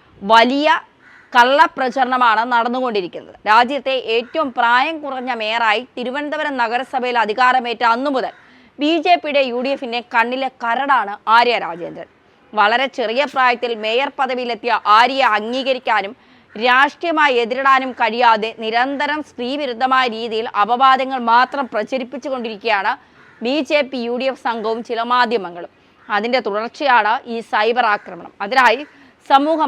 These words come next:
മാധ്യമത്തിൽ സ്ത്രീകൾക്കെതിരെ ലൈംഗിക അധിക്ഷേപം കാണിച്ച പ്രതിയെ വെള്ളപൂശുന്നത് കേരളീയ സമൂഹത്തോടുള്ള വെല്ലുവിളിയാണ്. ആര്യ രാജേന്ദ്രനെതിരെ നടക്കുന്ന സൈബർ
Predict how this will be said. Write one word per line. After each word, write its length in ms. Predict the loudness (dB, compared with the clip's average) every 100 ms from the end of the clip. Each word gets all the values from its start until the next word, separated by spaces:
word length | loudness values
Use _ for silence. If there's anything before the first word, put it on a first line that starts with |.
| 2
മാധ്യമത്തിൽ 500 | 2 2 -2 -4 -4 -6
സ്ത്രീകൾക്കെതിരെ 800 | -8 -6 -2 -2 -2 -4 -2 -2 2
ലൈംഗിക 360 | 2 0 -2 -2
അധിക്ഷേപം 440 | -2 -4 -4 -4 -2 2
കാണിച്ച 300 | 2 0 -6 -6
പ്രതിയെ 360 | -6 -2 0 -2 -6 -20 -16 -2
വെള്ളപൂശുന്നത് 840 | 2 4 2 -2 -6 -6 -2 0 0 0
കേരളീയ 380 | -4 -2 -2 -2 -2
സമൂഹത്തോടുള്ള 720 | -4 -2 -4 -4 -6 -2 0 0
വെല്ലുവിളിയാണ്. 680 | -2 -2 -2 -2 -2 0 0 -2 -10 _ _ _ 2 6
ആര്യ 200 | 6 8 8
രാജേന്ദ്രനെതിരെ 760 | 6 4 0 -4 -6 -4 -2 -2 0
നടക്കുന്ന 340 | -2 -2 -6 -2
സൈബർ 320 | 0 2 4